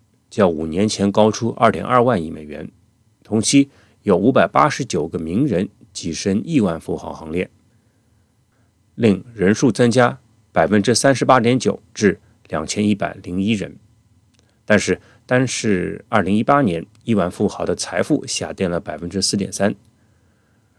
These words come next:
瑞银财富管理高净值客户主管 Joseph Steller 表示：“美元走强，加上各地股市在艰巨的地缘政治环境下日趋不明朗，因此财富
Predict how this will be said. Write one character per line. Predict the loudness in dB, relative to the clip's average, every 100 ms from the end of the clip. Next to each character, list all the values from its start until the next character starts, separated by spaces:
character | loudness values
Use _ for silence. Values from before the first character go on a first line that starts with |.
| _ _ _ -2
瑞 | 2
银 | 2
财 | 2 0
富 | 2 2
管 | 4 4
理 | 4
高 | 2 4 4
净 | 4 0 0
值 | -4 -8 -8
客 | -8 -4 -4
户 | -2 -6
主 | -4 -2
管 | 0 -2 -2
Joseph | -2 -2 -2
Steller | -6 -2 2 4 4
表 | 0 -8
示： | -8 -8 -10 _ _ _ _ _ _ _ _ _
“美 | 2
元 | 4 4
走 | 2
强， | -4 -4 -8 -10 _ _
加 | -4
上 | -2 -4
各 | 2 2
地 | 2 0 -2
股 | -6 -8
市 | -6 -6
在 | -2 -4
艰 | -4 -2 0
巨 | 2
的 | 2 -2 2
地 | 2 4
缘 | 2 0
政 | 0
治 | -2 -6
环 | -6 -4
境 | -2 -2
下 | -4 -2
日 | -2 -2
趋 | -6
不 | 0
明 | 0 0 -2
朗， | -4 -6 _ _ _ _
因 | -2
此 | -2 -8 -10
财 | -10 -6
富 | -4 -4